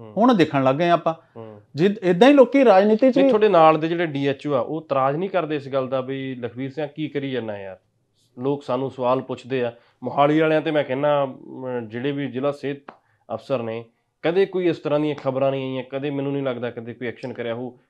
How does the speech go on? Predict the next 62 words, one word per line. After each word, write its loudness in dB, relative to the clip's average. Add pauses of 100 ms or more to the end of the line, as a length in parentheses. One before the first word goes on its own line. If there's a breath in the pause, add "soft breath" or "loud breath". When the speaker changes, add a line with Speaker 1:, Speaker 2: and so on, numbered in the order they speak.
(100)
Speaker 1:
ਕੋਈ -4 (260)
ਹੋਰ 0
ਬਾਕੀ -2 (340)
ਜ਼ਿਲ੍ਹੇ -4
ਵੀ -6
ਜਿਹੜੇ -8
ਹੈਗੇ -16
ਆ, -20 (180)
ਕਦੇ -2
Speaker 2:
ਮੇਰੇ 2
Speaker 1:
ਉਹਨਾਂ -4
ਨੇ 4
Speaker 2:
ਤੋਂ 2
Speaker 1:
ਇਤਰਾਜ਼ 2
ਜਤਾਇਆ -2
ਤੁਹਾਡੇ -4
ਤੇ, -6
Speaker 2:
ਮੈਂ -8
Speaker 1:
ਤੁਹਾਡੇ 2
ਬਰਾਬਰ 2
ਦੇ -2
Speaker 2:
ਦੇਖੋ, -6
Speaker 1:
ਜਿਹੜੇ -2
ਅਫਸਰ 0
ਆ 4
ਵੀ -2
ਕੀ 0
Speaker 2:
ਦੇਖੋ 0
Speaker 1:
ਕਰੀ -4
ਜਾਂਦੇ? -6
Speaker 2:
ਮੇਰੇ 0
ਤੋਂ -6
ਤਾਂ -4
ਲੋਕਾਂ -2
ਨੂੰ -2
ਹੁਣ -4
ਗੱਲ 0
ਕਰਨ -2
ਤੋਂ -6
ਵੀ -6
ਡਰ -4
ਲੱਗਦਾ -6
ਲੋਕਾਂ -8
ਨੂੰ -8
ਮੇਰੇ -10
ਨਾਲ। -14 (180 loud breath)
Speaker 1:
ਹੂੰ। -20 (160 loud breath)
Speaker 2:
ਉਹਨਾਂ -4
ਨੂੰ -4
ਇਹ 0
ਲੱਗਦਾ 2
ਵੀ -6 (340)
ਜਿੱਦਾਂ 2
ਹੁਣ 0
ਇੱਕ -4
ਪਿੱਛੇ -4
ਜਿਹੇ 0
ਸੈਂਪਲ -4
ਭਰਿਆ -2
ਸੀ -10
ਕਿਤੇ -8
ਇੱਥੇ -8